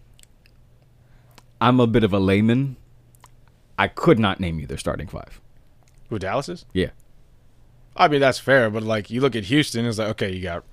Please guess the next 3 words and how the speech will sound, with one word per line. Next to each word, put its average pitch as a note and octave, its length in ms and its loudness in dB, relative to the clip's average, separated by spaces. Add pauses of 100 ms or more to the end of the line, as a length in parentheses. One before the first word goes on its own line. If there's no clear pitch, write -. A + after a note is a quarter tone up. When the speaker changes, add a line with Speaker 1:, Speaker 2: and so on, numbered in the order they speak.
(280)
Speaker 2:
Russ, B2+ 500 2 (400)
Harden, A2+ 640 4 (500)
Capella, A2+ 600 4